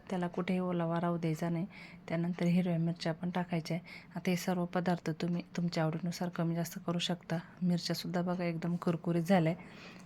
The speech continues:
इथे एक किलोचा भडंग आपण बनवतोय. आता त्याच तेलातून गरम तेल आहे, थोडंसं नॉर्मल थंड झालं आहे. खूप कडकडीत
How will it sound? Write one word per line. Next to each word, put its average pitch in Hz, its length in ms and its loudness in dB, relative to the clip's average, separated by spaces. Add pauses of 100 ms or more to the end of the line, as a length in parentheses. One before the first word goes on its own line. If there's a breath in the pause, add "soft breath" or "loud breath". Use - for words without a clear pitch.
(180)
इथे 170 200 -2
एक 175 200 2
किलोचा 175 300 2
भडंग 170 300 4
आपण 165 240 0
बनवतोय. 170 440 2 (380 loud breath)
आता 175 140 -2 (120)
त्याच 180 220 2
तेलातून 170 460 0
गरम 175 300 4 (100)
तेल 170 140 4
आहे, 165 320 2
थोडंसं 175 340 0
नॉर्मल 160 380 4
थंड 180 220 2
झालं 165 240 4
आहे. 175 80 0 (340 loud breath)
खूप 175 200 -6
कडकडीत 165 400 0